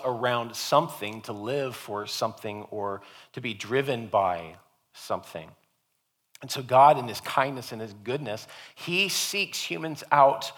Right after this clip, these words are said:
so we can experience the very thing we were created for, God's love, God's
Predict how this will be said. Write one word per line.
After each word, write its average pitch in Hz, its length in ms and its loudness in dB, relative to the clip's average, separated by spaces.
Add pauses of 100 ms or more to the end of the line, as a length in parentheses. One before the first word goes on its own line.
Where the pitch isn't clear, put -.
(160)
so - 280 0
we 147 320 -4
can 151 220 -8
experience 123 720 -6
the 123 100 -10
very 127 420 -6
thing 117 460 -10
we 107 140 -14
were 101 140 -12
created 95 560 -16
for, 80 240 -20 (560)
God's 104 380 0
love, 104 540 -4 (720)
God's 98 420 4